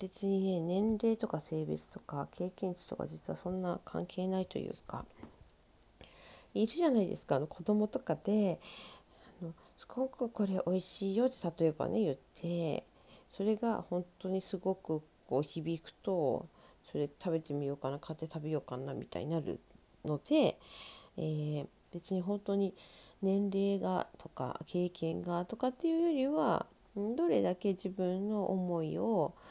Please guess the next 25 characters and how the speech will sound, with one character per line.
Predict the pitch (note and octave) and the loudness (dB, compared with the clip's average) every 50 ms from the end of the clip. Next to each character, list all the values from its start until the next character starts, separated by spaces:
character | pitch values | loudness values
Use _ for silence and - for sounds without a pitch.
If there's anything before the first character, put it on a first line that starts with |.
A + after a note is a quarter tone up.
| - - - - - - - | -20 -20 -20 -20 -14 -8 -6
え | E3 D#3+ D#3 | -4 -4 -4
ー、 | - - - - | -6 -8 -4 -2
伝 | F3 F3 F3 | 0 0 2
え | |
ら | F3 F3+ E3+ | 2 2 0
れ | E3 E3+ | 0 -2
る | D#3+ E3+ F3 | -2 -2 -2
か | - - - F#3 | -2 -2 -4 -4
っ | F#3+ | -4
て | - - - | -2 -2 -2
い | F3+ | -2
う | F3 | 0
と | F3 F3+ F3 | -2 -4 -6
こ | - - E3 D#3+ | -4 -4 -2 -2
ろ | D#3 D#3 - - - - - _ _ _ _ _ _ _ _ _ _ _ - - | 0 -2 -2 -4 -6 -12 -20 _ _ _ _ _ _ _ _ _ _ _ -10 -4
だ | - F3 E3+ - | -2 -2 -2 -2
け | - - C#4 C#4+ - | -2 0 2 2 2
だ | - F#3 E3+ | 2 2 0
と | E3 - D3+ | 2 0 -2
は | C3+ | -2
思 | C3 C#3+ D3+ D3+ D3 | -2 -2 -2 -2 -2
う | D3 | -2
ん | D3 | -4
で | D3 D3 D3 | -6 -8 -8
す。 | - - - - - | -8 -6 -6 -6 -6